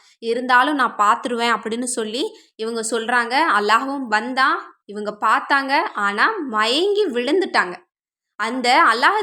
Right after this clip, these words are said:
தாலா பார்க்கக்கூடிய அந்த இடத்துல தான் அந்த ஒளி இருக்கு இல்லையா, அந்த ஒளி அவங்க பேசி கொண்டிருக்கக்கூடிய அந்த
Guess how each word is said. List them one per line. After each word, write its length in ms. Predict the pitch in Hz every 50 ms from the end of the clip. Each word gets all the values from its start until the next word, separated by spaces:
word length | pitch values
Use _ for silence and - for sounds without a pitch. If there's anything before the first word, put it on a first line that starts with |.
| 415
தாலா 300 | - 311 302 302 302 294 302 -
பார்க்கக்கூடிய 880 | - 226 226 294 339 370 - 339 330 330 - 285 240 269 262 254 220 - -
அந்த 300 | 208 220 240 277 277 302 269 233 226
இடத்துல 480 | 233 233 269 311 311 - 320 302 277 220
தான் 200 | 214 196 175 - - _ _ _ _ _ _
அந்த 320 | - 196 214 226 247 240 247 233 208 - -
ஒளி 240 | 220 240 262 320 320
இருக்கு 300 | 311 262 247 - 247 233
இல்லையா, 280 | 220 220 220 220 240 254 240 - - -
அந்த 280 | 202 208 214 220 214 214 208 208
ஒளி 300 | 202 208 214 226 247 285 330 427 330 - _ _ _ _ _ _
அவங்க 360 | - 202 208 214 226 233 233 220 220
பேசி 400 | 220 220 214 247 302 311 - 294 -
கொண்டிருக்கக்கூடிய 720 | - 254 247 247 233 240 240 240 240 233 233 240 220 220 220
அந்த 180 | 214 208 202